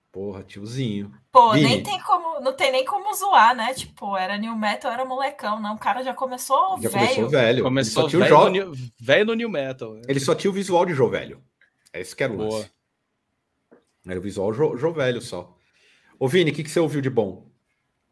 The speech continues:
Speaker 3: Cara, além do Master of Puppets, né? <laughs> Eu escutei, eu ainda tô escutando, na verdade, o novo do Muqueca de Rato, Boiada
Speaker 1: Boa.
Speaker 3: Suicida, porque é maravilhoso, letras maravilhosas, bem,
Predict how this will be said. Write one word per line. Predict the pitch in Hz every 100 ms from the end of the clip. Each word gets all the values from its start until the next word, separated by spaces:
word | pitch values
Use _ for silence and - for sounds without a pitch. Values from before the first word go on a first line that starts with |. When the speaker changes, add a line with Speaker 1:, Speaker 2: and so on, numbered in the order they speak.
| _ -
Speaker 3:
Cara, | 147 139 117 120
além | 135 135 131 156
do | 170 160
Master | 151 151 147
of | -
Puppets, | 131 139 107 - - - _ -
né? | 107 131 _
<laughs> | 123 147 135 131 170 - 220 - - - _ _ - - - -
Eu | 123 131 135 147 151 147
escutei, | 135 151 131 147
eu | 175 190 170
ainda | 151 165
tô | - 165
escutando, | 185 - 131 135 143
na | 131
verdade, | 123 120 131 131
o |
novo | 123 127 139
do | 123
Muqueca | 123 123 117
de | 110
Rato, | 95 107 - _ _ _ _ _ _ _ _ _
Boiada | 107 107 104 110
Speaker 1:
Boa. | 78
Speaker 3:
Suicida, | - - 101 113 147 170 _ _
porque | 107 - 107
é | 104 104
maravilhoso, | 104 101 101 117 117 160 180
letras | 170 131 131 135 120
maravilhosas, | 113 117 110 107 107 131 143 165 - - _ _ _ _ _ 107
bem, | 104 131 156 156 131 117 95